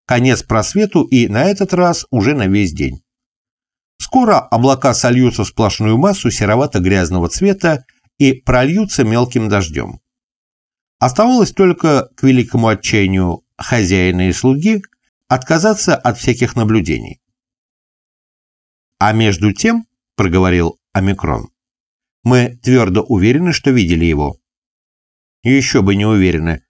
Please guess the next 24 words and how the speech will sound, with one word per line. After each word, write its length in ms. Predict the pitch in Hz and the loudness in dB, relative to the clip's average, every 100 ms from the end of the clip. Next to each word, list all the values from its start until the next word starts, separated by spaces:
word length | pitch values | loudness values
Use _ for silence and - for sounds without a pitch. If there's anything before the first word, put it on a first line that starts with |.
| _ - | _ -4
воскликнул 720 | 110 107 131 123 110 107 - | -2 0 0 0 -2 -4 -4
мистер 420 | 113 113 - 107 | 0 0 0 -2
Дин 240 | 90 98 87 | 0 0 -2
Форсайт, 640 | - - - 156 147 _ - | -2 -2 0 0 -2 _ -2
вздымая 520 | 107 90 110 117 104 | 0 2 0 0 0
руки 260 | 90 - - | -2 -4 -6
к 80 | |
небу. 380 | 95 76 - - _ _ _ _ _ _ _ _ _ _ _ | -6 -6 -6 -12 _ _ _ _ _ _ _ _ _ _ _
И 220 | 151 139 - | 0 0 0
тоном, 480 | - 117 101 95 90 _ - | 0 2 2 0 -2 _ -14
в 100 | - | -4
котором 460 | - - 202 196 - | -2 2 0 -2 -8
сквозили 600 | - - 117 98 104 95 | -6 0 0 2 2 2
беспокойство 720 | 90 98 - 110 98 85 - | 0 -2 -2 -2 0 0 -2
и 240 | 78 - 110 | -6 -2 -2
зависть, 540 | 92 180 202 - - _ | 2 2 0 -2 -8 _
он 180 | 123 120 | 0 0
добавил: 500 | 113 90 65 62 53 _ _ _ _ _ _ _ _ _ - | 0 0 -4 -6 -10 _ _ _ _ _ _ _ _ _ -2
«Мы 340 | 104 117 113 - | 2 2 0 -8
вполне, 800 | - 113 104 92 92 107 151 - | -4 0 2 2 2 0 0 -4
вполне 720 | - - 101 92 120 147 131 | -6 0 2 2 0 -2 -2
в 120 | 98 110 | -2 0
этом 280 | 113 113 | 0 0
уверены. 520 | 113 98 80 71 69 | 2 0 0 -4 -8